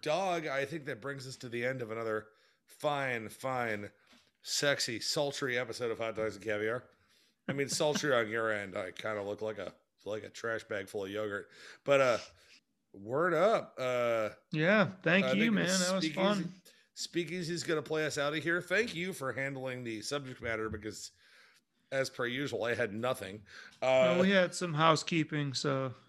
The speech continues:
Speaker 1: yeah,
Speaker 2: that was
Speaker 1: uh,
Speaker 2: good.
Speaker 1: all right, so, uh, Speakeasy is gonna play us out of here. And, uh, for, uh, Nate Spin Kick Whiting,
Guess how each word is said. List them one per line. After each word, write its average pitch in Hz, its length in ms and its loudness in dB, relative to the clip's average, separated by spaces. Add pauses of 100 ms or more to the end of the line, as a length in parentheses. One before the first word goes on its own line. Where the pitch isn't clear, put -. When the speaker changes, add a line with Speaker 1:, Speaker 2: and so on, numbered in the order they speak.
Speaker 1:
yeah, 240 200 2 (280)
Speaker 2:
that 139 200 4
was 131 120 4
Speaker 1:
uh, 123 60 -2
Speaker 2:
good. 135 260 -4 (160)
Speaker 1:
all 170 80 0
right, 143 160 0
so, 135 240 2
uh, 123 360 2
Speakeasy 151 360 -6
is 139 140 -6
gonna 139 140 -2
play 135 200 -2
us 127 100 -4
out 127 140 -2
of 131 60 -4
here. 151 260 -2 (640)
And, 135 260 0
uh, 117 340 2
for, 127 400 0
uh, 113 240 0
Nate 120 240 -4
Spin 120 240 -6
Kick 117 240 -4
Whiting, 131 340 0